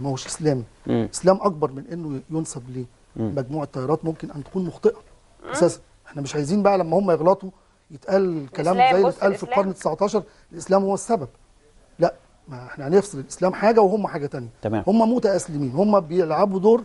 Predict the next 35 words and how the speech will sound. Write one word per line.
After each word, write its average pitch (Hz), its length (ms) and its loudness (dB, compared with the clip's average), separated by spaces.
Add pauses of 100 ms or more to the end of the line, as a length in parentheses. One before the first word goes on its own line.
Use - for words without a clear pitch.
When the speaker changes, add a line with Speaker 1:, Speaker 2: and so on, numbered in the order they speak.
(120)
Speaker 2:
مم. 117 260 -2
Speaker 1:
استخدام 208 520 0
الدين 185 300 -2
في - 80 -10
السياسة 139 440 -8 (380)
Speaker 2:
مم. 131 60 -4
Speaker 1:
أساسًا. - 280 -2 (200)
دي 170 140 4
لعبة 269 220 6
خطرة. 202 400 -4 (340)
<clears throat> - 20 -6
و-، 247 120 0 (460)
Speaker 2:
مم. 123 100 2
Speaker 1:
وحتى 175 680 4 (360)
يعني 156 240 -2
لا 233 100 6
ترضي 226 300 2
الله 170 180 0
نفسه 156 260 -6 (180)
إنك 135 240 -10
أنت 175 120 -8
تستخدم، 143 540 -4 (520)
آه، 131 280 -2 (140)
كلام 180 220 2
مقدس 202 480 0
في - 140 -12
Speaker 2:
مم. 151 60 -2
Speaker 1:
لعبة 147 300 -2 (480)
آه، 123 300 -6 (240)
يعني 127 440 -10 (400)
قانونها 208 540 2 (200)
هي 165 100 -4
Speaker 2:
مم. 165 60 0
Speaker 1:
المنفعة، 151 420 -4
وقانونها 156 400 -6